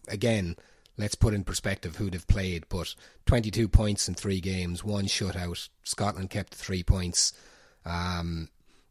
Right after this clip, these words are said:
this is Cup rugby, and the conditions, which we might as well mention here as well,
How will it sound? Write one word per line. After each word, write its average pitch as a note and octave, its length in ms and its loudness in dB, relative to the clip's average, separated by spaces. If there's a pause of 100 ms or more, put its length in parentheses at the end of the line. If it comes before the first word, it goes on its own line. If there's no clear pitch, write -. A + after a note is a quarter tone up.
(240)
this B2 200 6
is A2 140 4
Cup - 260 6
rugby, F2 380 4 (440)
and F2+ 400 0 (220)
the - 80 -2
conditions, A2 560 4
which G2 160 2
we G#2 60 4
might G2 180 4
as F2 100 -2
well G2 140 2
mention G2 340 2
here F#2 220 2
as E2+ 100 -2
well, F#2 460 0